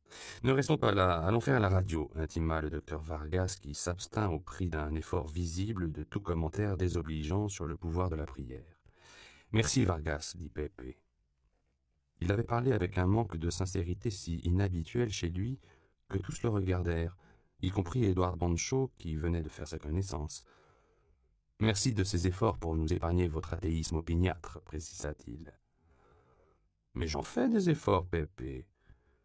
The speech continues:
Que vous ne croyez en rien ne me regarde pas, docteur Vargas, mais ce n'est peut-être pas le moment de vous en vanter par égard pour le gamin, dit Edward Bancho, qui ne put s'empêcher d'ajouter son grain de sel.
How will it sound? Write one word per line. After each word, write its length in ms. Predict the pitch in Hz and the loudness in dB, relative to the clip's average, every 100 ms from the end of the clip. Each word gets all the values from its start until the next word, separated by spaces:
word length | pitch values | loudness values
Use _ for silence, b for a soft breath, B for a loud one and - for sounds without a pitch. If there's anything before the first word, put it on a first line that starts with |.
| b b b b b b b - - | b b b b b b b -20 -2
Que 80 | 104 | 2
vous 160 | 95 101 | 6 8
ne 140 | 92 | 6
croyez 360 | 92 92 90 90 | 4 2 4 4
en 180 | 78 73 | 2 2
rien 320 | 82 98 104 | 4 6 6
ne 100 | 95 | 4
me 140 | 87 | 4
regarde 360 | 85 92 101 131 | 2 2 2 2
pas, 220 | - 123 | 2 2
docteur 300 | 95 98 92 | 2 0 0
Vargas, 480 | 90 87 90 90 - B B B B B | 2 2 2 0 -2 B B B B B
mais 200 | 95 95 | 2 2
ce 140 | - 98 | 2 4
n'est 140 | 92 | 4
peut-être 340 | 90 92 98 | 2 -2 -4
pas 180 | - 104 | 2 4
le 80 | 90 | 4
moment 460 | 85 85 95 135 123 | 4 4 4 6 4
de 120 | 92 | 2
vous 220 | 82 82 | 0 2
en 60 | 87 | 2
vanter 500 | 98 117 - 104 78 | 4 2 4 2 2
par 240 | 76 80 | -2 0
égard 340 | 95 101 104 | 2 4 2
pour 120 | 101 82 | 2 0
le 100 | 87 | 2
gamin, 460 | 113 123 104 82 - - _ _ - | 2 4 2 0 -8 -20 _ _ -16
dit 260 | 98 71 | -12 -6
Edward 340 | 73 80 73 73 | -4 -2 -2 -2
Bancho, 500 | 76 73 - 85 80 | -2 -2 -2 -2 -4
qui 180 | - 82 | -2 -2
ne 100 | 85 | 0
put 140 | - | -2
s'empêcher 460 | - 110 110 - 107 | -2 -2 -2 -2 -2
d'ajouter 400 | 92 98 101 90 | -2 -2 -4 -4
son 220 | 90 85 | 0 -2
grain 220 | 78 73 | -2 -4
de 80 | 71 | -6
sel. 440 | - 101 58 53 | -8 -12 -12 -14